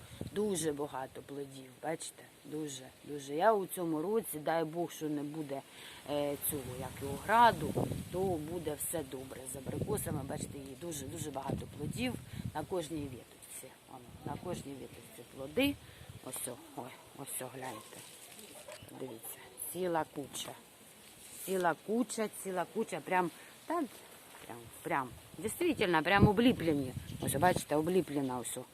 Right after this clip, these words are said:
Квітка. Всі так квіточки, бачите, обліплені абрикосами. Воно, їх багато, дуже багато. Ну, надію, що все буде добре. Так.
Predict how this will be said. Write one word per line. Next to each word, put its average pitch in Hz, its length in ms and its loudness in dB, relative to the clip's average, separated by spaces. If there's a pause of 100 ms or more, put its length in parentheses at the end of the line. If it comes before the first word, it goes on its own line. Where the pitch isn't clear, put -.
(120)
Квітка. 117 360 -8 (260)
Всі 202 200 0
так 131 160 -4
квіточки, 127 540 -6
бачите, 151 320 -4
обліплені 139 560 0
абрикосами. - 680 4 (880)
Воно, 131 360 0 (280)
їх 139 200 0
багато, 135 480 0 (280)
дуже 123 240 -8
багато. 170 560 -2 (680)
Ну, 247 120 -2
надію, 160 460 0
що 143 220 -4 (200)
все 160 140 0
буде 139 320 -6
добре. 113 300 -12 (2000)
Так. - 380 -12